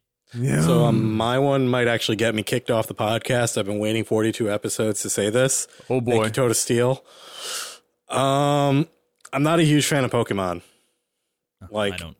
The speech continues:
Speaker 3: I don't
Speaker 2: like,
Speaker 3: care
Speaker 2: uh,
Speaker 3: about
Speaker 2: like,
Speaker 3: it.
Speaker 2: everyone's, like, super into it, but I'm just, like, absolutely, like, I don't,
Speaker 1: You
Speaker 2: I don't,
Speaker 1: did
Speaker 2: never
Speaker 1: nothing
Speaker 2: understood
Speaker 1: to
Speaker 2: hype.
Speaker 1: my, you did nothing to my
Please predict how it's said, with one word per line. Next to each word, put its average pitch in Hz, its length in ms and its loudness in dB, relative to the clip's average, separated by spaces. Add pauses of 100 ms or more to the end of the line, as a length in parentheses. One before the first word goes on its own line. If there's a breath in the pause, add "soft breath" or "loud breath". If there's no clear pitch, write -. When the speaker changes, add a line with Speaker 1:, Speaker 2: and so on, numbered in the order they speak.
(120)
Speaker 3:
I 143 40 -20
don't 120 80 -8
Speaker 2:
like, 117 160 0
Speaker 3:
care - 100 -6
Speaker 2:
uh, 135 40 2
Speaker 3:
about 135 100 0
Speaker 2:
like, 131 160 2
Speaker 3:
it. 139 60 -2
Speaker 2:
everyone's, 151 360 4
like, 139 140 2
super 143 320 2
into 117 240 2
it, 131 260 2 (160)
but 107 160 -4
I'm 110 160 -2
just, 107 160 -2
like, 101 140 0
absolutely, 101 500 0
like, 107 160 -2
I 110 140 0
don't, 113 160 0
Speaker 1:
You 151 80 2
Speaker 2:
I - 20 4
don't, - 80 2
Speaker 1:
did 160 100 4
Speaker 2:
never - 200 4
Speaker 1:
nothing 151 60 4
Speaker 2:
understood 147 260 2
Speaker 1:
to 139 60 2
Speaker 2:
hype. 135 120 4
Speaker 1:
my, 131 380 0
you 147 60 2
did 127 140 -2
nothing 147 500 0
to 135 100 0
my 127 480 2